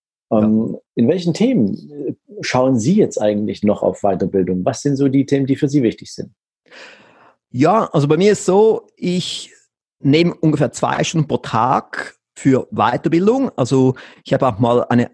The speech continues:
Speaker 2: Alex Ruscher drüber gemacht, die Folge hundertdreißig, wo ich das erkläre, wie ich so ganz nebenbei mich weiterbilde. Und hierfür nutze ich dann vor allem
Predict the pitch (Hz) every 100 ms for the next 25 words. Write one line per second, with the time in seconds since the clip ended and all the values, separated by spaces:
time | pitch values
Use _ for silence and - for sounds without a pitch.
0 | - 117 123 - 170 180 151 127 117 120
1 | 151 - 127 120 120 117 110 - - 107
2 | 117 156 - 156 - - 117 117 117 -
3 | 110 120 151 160 156 - - _ 147 170
4 | 143 127 160 135 127 117 107 113 135 156
5 | - - 113 113 - - 104 120 - 151
6 | 170 185 220 202 - _ _ 139 127 -
7 | - - 151 175 156 156 127 135 117 107
8 | 117 135 131 131